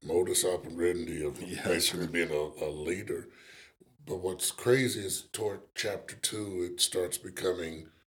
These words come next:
Speaker 1: <laughs> almost an infrastructure conversation. He's talking about the infrastructure of,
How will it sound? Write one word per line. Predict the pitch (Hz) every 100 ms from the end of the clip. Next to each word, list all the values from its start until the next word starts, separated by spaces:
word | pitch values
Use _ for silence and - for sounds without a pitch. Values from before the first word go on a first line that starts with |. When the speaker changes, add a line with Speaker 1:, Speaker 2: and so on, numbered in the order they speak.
| _ _ _ _
Speaker 1:
<laughs> | - - -
almost | 120 143 -
an | - 117
infrastructure | - - 127 - - 92 - -
conversation. | - 90 87 87 - 90 85 - - - - - -
He's | -
talking | - 95 98
about | 92 98
the | - 87
infrastructure | 95 92 90 90 87 - - 95 92
of, | 92 92 76 -